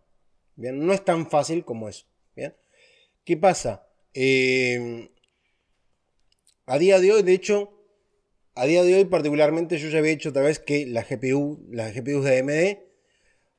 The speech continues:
utilizan un driver que se llama A M D G P U Pro, ¿bien? Que es un driver privativo, ¿bien? Pero es un driver estado beta, ¿bien? Pero hay un problema, a día de hoy, hay una ventaja que tenemos a día de hoy y es que,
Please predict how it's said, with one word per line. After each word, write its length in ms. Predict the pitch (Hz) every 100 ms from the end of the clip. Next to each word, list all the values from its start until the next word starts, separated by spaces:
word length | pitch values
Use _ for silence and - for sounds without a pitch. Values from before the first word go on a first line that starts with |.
| _
utilizan 460 | - 135 147 151 143
un 260 | 147 135
driver 240 | 135 147 147
que 40 |
se 60 | 127
llama 340 | 131 135 113
A 80 | 117
M 160 | 123 127
D 120 | 139
G 180 | 135 101
P 140 | 117
U 120 | 117
Pro, 460 | 127 165 170 - _ _
¿bien? 380 | - 110 139 180 _ _ _ _ -
Que 60 | 160
es 100 | 165
un 120 | 160
driver 480 | 156 156 160 156 -
privativo, 800 | 127 127 131 180 170 190 - -
¿bien? 320 | 127 151 196 _ _ _ _ _ _
Pero 180 | 175 190
es 60 |
un 80 | 175
driver 320 | 170 165 165
estado 300 | 147 - 127
beta, 360 | 113 101 - - _ _
¿bien? 260 | - 196 - _ _ _ _ _ -
Pero 140 | 175
hay 120 | 233
un 100 | 247
problema, 640 | 214 220 247 254 180 156 175
a 100 | -
día 220 | 123 139 147
de 140 | 170
hoy, 60 | 180
hay 280 | 139 139 -
una 240 | 131 143
ventaja 500 | 135 127 123 208 170
que 80 | 123
tenemos 300 | 117 139 139
a 20 |
día 200 | 127 135
de 180 | 143 156
hoy 140 | 151 139
y 20 |
es 140 | 135
que, 300 | - 131 127